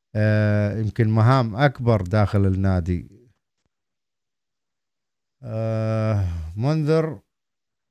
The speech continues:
أبو أليس يقول ش-، مبروكين لجمهورية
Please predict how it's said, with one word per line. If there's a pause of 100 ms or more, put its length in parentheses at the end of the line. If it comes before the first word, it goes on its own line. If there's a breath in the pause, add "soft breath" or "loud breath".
(220)
أبو
أليس
يقول
ش-، (180)
مبروكين
لجمهورية